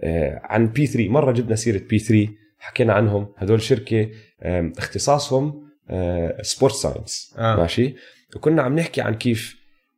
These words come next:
Speaker 1: هدول شغلتهم إنه بقعدوا، آه، بيعملوا فحوصات للعيبة من كل الرياضات، مش بس السلة،
Speaker 2: مم.
Speaker 1: عشان يعرفوا جسمهم، القوة اللي بتطلع منهم، قديش بنطوا، كيف بتحركوا،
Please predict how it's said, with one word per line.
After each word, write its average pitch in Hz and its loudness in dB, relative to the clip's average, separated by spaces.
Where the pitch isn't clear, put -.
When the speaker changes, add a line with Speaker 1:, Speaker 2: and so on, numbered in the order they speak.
Speaker 1:
هدول 151 2
شغلتهم 135 -2
إنه 101 -4
بقعدوا، 110 2
آه، 87 -4
بيعملوا 131 0
فحوصات 110 -2
للعيبة 110 -2
من 123 -6
كل 208 2
الرياضات، 120 -2
مش 127 -6
بس 131 -4
السلة، 90 0
Speaker 2:
مم. 120 -6
Speaker 1:
عشان 127 2
يعرفوا 143 2
جسمهم، 92 0
القوة 104 4
اللي 87 2
بتطلع 85 -4
منهم، 87 2
قديش 87 0
بنطوا، 90 -2
كيف 92 0
بتحركوا، 92 0